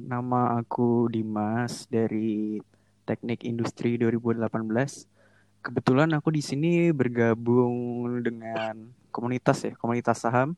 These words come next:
yang namanya U G M Stock Club. Nah, di sini tuh kami bahas-bahas saham, terutama saham yang ada di Indonesia itu sendiri. Nah,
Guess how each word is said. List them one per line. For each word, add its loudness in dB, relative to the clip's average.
yang -2
namanya -2
U 0
G 0
M 0
Stock -4
Club. -2
Nah, -2
di -4
sini -4
tuh 4
kami 0
bahas-bahas -2
saham, 0
terutama 2
saham 0
yang -2
ada 2
di 0
Indonesia -2
itu -2
sendiri. 0
Nah, -4